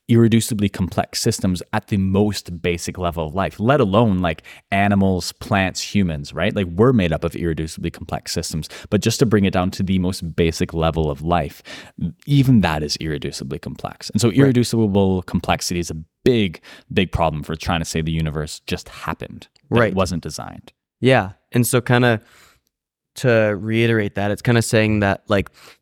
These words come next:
Speaker 2: irreducibly complex things means that if, if, like, you had one thing and it grew a little bit bigger and it, uh, evolutionized in a sense,
Speaker 1: Yeah.
Speaker 2: if it did that,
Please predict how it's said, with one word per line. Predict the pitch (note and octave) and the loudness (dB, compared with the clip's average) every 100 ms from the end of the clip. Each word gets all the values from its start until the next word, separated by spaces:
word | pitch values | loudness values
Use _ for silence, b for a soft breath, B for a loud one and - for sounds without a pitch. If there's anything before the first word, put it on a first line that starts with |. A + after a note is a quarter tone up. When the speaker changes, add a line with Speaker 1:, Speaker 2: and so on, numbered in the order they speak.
| _ D3 | _ 2
Speaker 2:
irreducibly | C#3+ C3 A#2 - A2 A#2 | 4 6 4 0 0 0
complex | - G#2+ - G#2+ - - | 0 -4 -2 -4 -4 0
things | A2+ A2 G#2 | 2 2 2
means | A2 G#2+ G#2+ G#2 | 2 2 2 2
that | G2+ G2 - B B B _ - | 2 0 -6 B B B _ 2
if, | A#2+ A2+ - - - _ _ - | 2 2 -2 -16 -20 _ _ -2
if, | B2 - | -2 0
like, | A#2+ G#2+ - | 0 0 0
you | A#2 | 0
had | A2+ | 2
one | G#2 A2 | 0 0
thing | A2 A2 | 0 0
and | |
it | D#2 F2 | -2 0
grew | A#2 A2+ | 2 4
a | |
little | G#2+ G#2+ | 2 0
bit | G2 - | -2 -2
bigger | G#2 G#2 G#2 | -2 0 0
and | G2+ | 0
it, | - B B B _ _ _ - | -2 B B B _ _ _ -2
uh, | B2 _ - | -2 _ -2
evolutionized | C3 B2 A2+ A#2 - B2 A#2+ A#2+ A#2+ | 2 2 2 2 0 0 2 0 0
in | A#2+ | 0
a | A#2+ | 0
sense, | - B2 D#3 - - | 0 0 0 -2 -4
Speaker 1:
Yeah. | G2 F#2+ _ | -4 -4 _
Speaker 2:
if | - A#2+ | 0 2
it | A#2+ - - | 0 -2 0
did | B2 A2+ | 0 2
that, | G#2+ G2+ G2 | 0 0 0